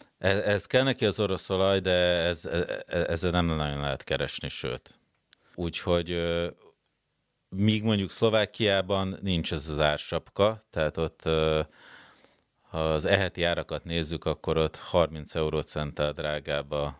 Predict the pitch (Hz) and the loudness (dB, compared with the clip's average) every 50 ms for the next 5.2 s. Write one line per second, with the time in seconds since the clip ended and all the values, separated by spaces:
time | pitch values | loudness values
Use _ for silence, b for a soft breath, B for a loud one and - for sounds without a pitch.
0 | _ _ - 76 80 80 76 73 - - 76 76 73 71 - - - 76 73 - | _ _ -10 -4 -2 -2 -2 -2 -4 -6 -6 -6 -6 -6 -8 -8 -6 -6 -6 -6
1 | - - 76 73 73 73 71 73 73 71 - - 73 71 73 - - 78 76 71 | -6 -6 -4 -4 -4 -4 -4 -6 -6 -8 -8 -10 -10 -8 -8 -4 -2 -2 0 0
2 | 78 76 76 73 - - 73 71 71 76 76 73 71 73 73 73 78 80 73 71 | 0 0 -2 -2 -2 -4 -8 -6 -2 -2 -2 -2 -2 -6 -10 -10 -6 -6 -6 -4
3 | - - 76 73 76 78 76 - - 78 76 73 69 - 76 69 - - - 69 | -4 -2 -2 0 -2 -2 -6 -10 -10 -8 -8 -8 -8 -8 -10 -10 -8 -6 -6 -4
4 | 69 71 71 73 71 71 - - - 78 76 80 80 80 78 - 98 101 85 92 | -4 -2 -2 -2 -2 -2 -4 -4 -2 -2 0 0 0 -2 0 2 2 2 2 2
5 | 85 82 - | -2 -6 -6